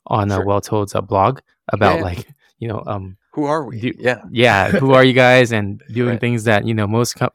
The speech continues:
Speaker 1: companies or people tell you not to do. <laughs>
Speaker 2: <laughs> Yeah,
Speaker 1: Because I, I
Speaker 2: right.
Speaker 1: felt the same way. So I, I run an escape room. I co-, co-founded one with my
Speaker 2: Oh, very
Speaker 1: friends as well.
Speaker 2: cool. What? That's,
Speaker 1: Yeah.
Speaker 2: that's, like, the dream. I wanna talk about that. You sure,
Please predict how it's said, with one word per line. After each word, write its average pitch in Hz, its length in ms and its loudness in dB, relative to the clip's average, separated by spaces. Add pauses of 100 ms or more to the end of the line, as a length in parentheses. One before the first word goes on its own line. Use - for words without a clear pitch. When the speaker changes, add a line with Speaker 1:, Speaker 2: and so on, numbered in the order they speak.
(160)
Speaker 1:
companies 113 380 -6
or - 60 -16
people 117 260 -8
tell 113 140 -2
you 107 140 -4
not 113 160 -4
to 123 80 -6
do. 120 280 -2 (300)
<laughs> - 0 -
Speaker 2:
<laughs> - 540 -8
Yeah, 240 260 -2
Speaker 1:
Because 147 160 4
I, 147 160 6
I 143 120 4
Speaker 2:
right. 117 60 2
Speaker 1:
felt 170 140 4
the 160 80 2
same 139 180 0
way. 110 180 0
So - 120 -4
I, 127 260 2
I 139 160 2
run 123 280 0
an 110 100 -2
escape 107 400 -8
room. 156 220 -4
I 104 80 -6
co-, - 320 -6 (160)
co-founded 123 400 -2
one 139 200 -4
with 110 140 -6 (220)
my 104 140 2
Speaker 2:
Oh, - 40 2
very - 360 2
Speaker 1:
friends - 80 -6
as 101 120 -2
well. 107 220 -2
Speaker 2:
cool. 95 180 -10 (160)
What? 160 320 2
That's, 151 240 0
Speaker 1:
Yeah. 151 60 -2
Speaker 2:
that's, 160 240 -2
like, 160 140 2
the 147 80 -2
dream. 139 580 -2
I 151 100 0
wanna 190 160 4
talk 151 220 0
about 139 260 4
that. 151 180 4
You 127 80 -6
sure, 226 300 -8